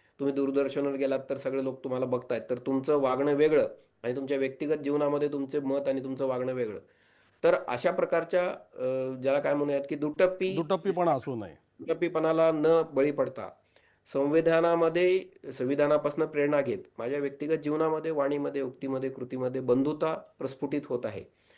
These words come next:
Speaker 1: हे दाखवणं म्हणजे संविधान जगणं आणि त्याची
Speaker 2: अगदी.
Speaker 1: प्रासंगिकता आजही आहे.
Speaker 2: म्हणजे थोडक्यात सांगायचं म्हणजे तुमचे खायचे दात आणि दाखवायचे दात वेगळे
Speaker 1: दाखवायचे दात
Speaker 2: असतात.
Speaker 1: वेगळे.
Speaker 2: <laughs> क-, असू
Speaker 1: अगदी
Speaker 2: नये,
Speaker 1: बरोबर.
Speaker 2: वेगळे.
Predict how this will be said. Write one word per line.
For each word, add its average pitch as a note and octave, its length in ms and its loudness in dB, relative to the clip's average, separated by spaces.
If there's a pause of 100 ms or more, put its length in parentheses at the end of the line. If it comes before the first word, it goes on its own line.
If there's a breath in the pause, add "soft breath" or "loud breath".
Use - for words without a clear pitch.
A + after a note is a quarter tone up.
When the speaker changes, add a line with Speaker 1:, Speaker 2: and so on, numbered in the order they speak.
(220 soft breath)
Speaker 1:
हे D#3+ 80 4
दाखवणं D#3 380 2
म्हणजे E3 260 -2
संविधान A#2+ 440 -2
जगणं A#2+ 260 0
आणि C#3+ 120 0
त्याची C3+ 200 2
Speaker 2:
अगदी. F#3 140 -2
Speaker 1:
प्रासंगिकता - 640 -6
आजही G#2+ 380 -4
आहे. - 100 -16
Speaker 2:
म्हणजे D#3+ 240 -6
थोडक्यात D#3 240 -2
सांगायचं F#3 340 0
म्हणजे F#3 140 -2
तुमचे F3+ 240 -4
खायचे D3+ 300 -2
दात G#3 200 0
आणि G3+ 280 0
दाखवायचे E3 400 0
दात E3+ 180 2
वेगळे C#3 180 0
Speaker 1:
दाखवायचे D#3+ 280 6
दात C#3 160 6
Speaker 2:
असतात. C3+ 160 -4
Speaker 1:
वेगळे. A2+ 200 -2
Speaker 2:
<laughs> - 200 -16
क-, E3 60 -4
असू C#3 260 -2
Speaker 1:
अगदी C3 240 0
Speaker 2:
नये, G2 100 -6
Speaker 1:
बरोबर. - 200 -10
Speaker 2:
वेगळे. C3 220 -2